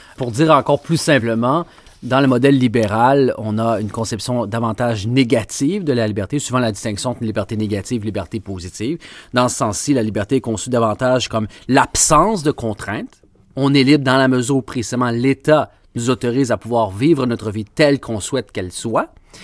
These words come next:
Donc, l'importance des droits qui précisément viennent consacrer ce caractère bien particulier de la liberté, alors que dans le mo-, le régime républicain,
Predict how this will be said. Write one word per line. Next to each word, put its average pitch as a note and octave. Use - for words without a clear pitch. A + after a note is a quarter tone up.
Donc, A2
l'importance A2+
des G2
droits G#2
qui D#3+
précisément D#3
viennent B2+
consacrer D#3
ce -
caractère B2+
bien A#2+
particulier C3
de A2+
la G#2
liberté, A2+
alors D#3+
que D#3+
dans C3+
le B2
mo-, C3
le B2+
régime B2+
républicain, B2